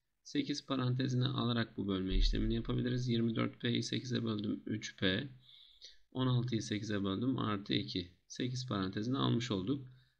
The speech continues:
Sekiz ile sadeleştirdiğimizde enleri aynı olan bu dikdörtgenlerin kısa kenarlarını, yani enlerini bulmuş oluruz. Nedir?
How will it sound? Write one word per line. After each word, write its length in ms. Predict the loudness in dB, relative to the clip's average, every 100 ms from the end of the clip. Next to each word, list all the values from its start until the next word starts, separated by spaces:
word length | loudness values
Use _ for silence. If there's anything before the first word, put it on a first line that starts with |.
| -12
Sekiz 440 | -2 0 2 0
ile 180 | 0 -2
sadeleştirdiğimizde 1200 | -2 0 2 2 0 -2 -4 -2 -2 -2 -2 -2 -6 -14 -20 _ _ _ _ _ _ _ 0
enleri 680 | 6 6 6 4 4 2 -2 -8 -14 -2
aynı 340 | 2 4 6 4
olan 360 | 4 2 0
bu 140 | 0 0
dikdörtgenlerin 880 | -2 -2 -2 0 2 2 2 0 -4 -14 -20 -14
kısa 280 | -4 -2 0
kenarlarını, 840 | 0 2 0 -2 -2 -2 -2 -6 -4
yani 300 | -2 -2 -2
enlerini 800 | 0 2 2 2 0 0 -2 -6 -14 -10 0
bulmuş 400 | 2 2 0 0
oluruz. 540 | 0 -2 -4 -8 -18 _ _ -6
Nedir? 480 | 0 2 2 -2